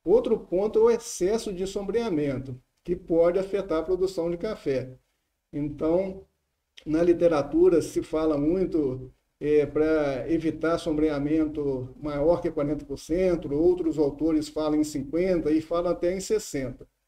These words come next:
É, como eu tive a oportunidade com alguns colegas de acompanhar um cafezal sobre sistema agroflorestal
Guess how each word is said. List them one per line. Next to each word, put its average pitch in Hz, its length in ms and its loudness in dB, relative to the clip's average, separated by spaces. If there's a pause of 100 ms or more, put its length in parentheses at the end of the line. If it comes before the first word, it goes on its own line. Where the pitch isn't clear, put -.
(680)
É, 156 120 0
como 262 340 2
eu 214 180 6
tive 170 380 2
a - 20 4
oportunidade 139 1300 0 (400)
com 165 100 2
alguns 165 400 0
colegas 139 560 2
de 156 180 2
acompanhar 170 680 0
um 143 160 -2
cafezal 143 680 -2
sobre 147 440 -2
sistema 170 600 -2
agroflorestal 143 1080 -2